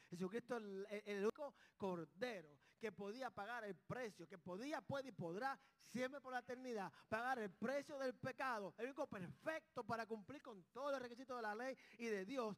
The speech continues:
es Jesucristo. Segunda de Corintios cinco veintiuno, para,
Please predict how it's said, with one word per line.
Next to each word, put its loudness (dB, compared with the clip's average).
es 2
Jesucristo. 0
Segunda 4
de 2
Corintios -2
cinco -2
veintiuno, 2
para, 0